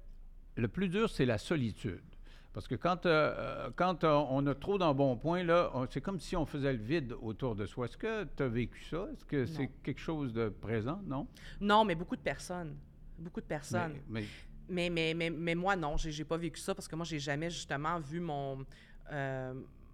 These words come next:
Speaker 2: mon apparence comme, euh, un problème, là. C'est pas comme ça que j'ai décidé de vivre ma vie. Euh, j'avais, j'étais, je me sentais beaucoup plus seule quand je, je m'alimentais presque pas puis que je devais cacher aux gens que je
Speaker 1: Ah
Speaker 2: mangeais
Speaker 1: ouais ?
Speaker 2: pas, tu sais, ben oui.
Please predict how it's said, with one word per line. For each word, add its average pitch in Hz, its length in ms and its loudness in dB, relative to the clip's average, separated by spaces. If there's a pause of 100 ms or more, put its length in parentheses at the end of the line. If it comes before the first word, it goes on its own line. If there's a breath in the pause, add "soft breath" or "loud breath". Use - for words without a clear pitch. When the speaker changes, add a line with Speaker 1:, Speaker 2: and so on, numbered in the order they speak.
(320)
Speaker 2:
mon 151 280 -2
apparence 151 580 0
comme, 156 300 0
euh, 131 420 -2
un 139 140 -2
problème, 143 580 -2
là. 196 120 0
C'est 180 120 -6
pas 175 100 -4
comme 170 140 -2
ça 190 140 -4
que 160 40 -6
j'ai 165 80 -2
décidé 151 300 -4
de 151 60 -6
vivre 156 220 -4
ma 143 120 -2
vie. 175 320 -4 (480 loud breath)
Euh, 147 560 4 (320)
j'avais, 151 360 2
j'étais, 151 180 0
je - 20 0
me 151 80 -2
sentais 147 220 0
beaucoup 170 240 -4
plus 151 120 -10
seule 185 280 0
quand 151 160 -2
je, 135 680 -2
je 135 140 -4
m'alimentais 139 560 0
presque 151 340 -6
pas 160 200 -4
puis - 100 -18
que 147 100 -4
je 135 80 -4
devais 139 200 -4
cacher 139 320 -6
aux 139 120 -4
gens 143 220 -6
que 135 220 -6
je 131 80 -6
Speaker 1:
Ah 117 60 2
Speaker 2:
mangeais 110 160 4
Speaker 1:
ouais ? 131 100 2
Speaker 2:
pas, 220 160 2
tu - 80 -14
sais, 180 100 -6
ben 135 140 -2
oui. 160 180 -4